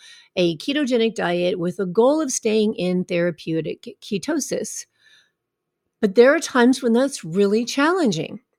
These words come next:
right? And I know how important it is because I'm managing active disease, and it's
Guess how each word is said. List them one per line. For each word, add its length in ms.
right? 400
And 280
I 280
know 440
how 240
important 500
it 20
is 140
because 420
I'm 260
managing 540
active 360
disease, 500
and 100
it's 160